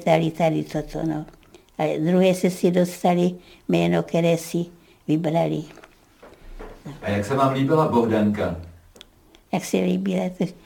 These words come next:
Speaker 1: <laughs> já jsem o ní moc nevěděla, tak ale tož líbilo se mi víc Damiana. <laughs> Tak ale to nejde, to už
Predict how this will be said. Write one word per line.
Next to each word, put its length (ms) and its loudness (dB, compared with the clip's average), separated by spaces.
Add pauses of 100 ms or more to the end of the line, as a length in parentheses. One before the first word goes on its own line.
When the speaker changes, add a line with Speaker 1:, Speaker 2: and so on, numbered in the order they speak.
(300)
Speaker 1:
<laughs> 460 -10
já 100 4
jsem 260 4
o 100 4
ní 200 0
moc 300 4
nevěděla, 800 4
tak 280 -2
ale 220 2 (460)
tož 340 -4 (360)
líbilo 420 10
se 220 8
mi 140 10
víc 320 8
Damiana. 760 4
<laughs> 60 -18 (760)
Tak 260 -8
ale 200 4
to 200 0
nejde, 400 4
to 180 -2
už 220 -4